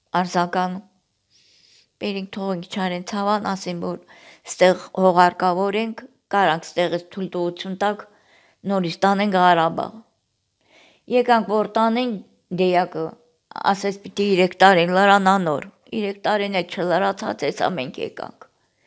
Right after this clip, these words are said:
Էլ որ տանեմ։ Այդ է ինձ։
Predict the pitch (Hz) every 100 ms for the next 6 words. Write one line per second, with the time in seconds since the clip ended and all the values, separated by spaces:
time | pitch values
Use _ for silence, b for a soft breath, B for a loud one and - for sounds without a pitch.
0 | _ _ 160 165 202 202 127 175 - -
1 | 226 _ _ _ _ _ _ _ _ _
2 | _ _ _ _ _ _ _ _ _ _
3 | _ _ _ _ - 180 165 - - -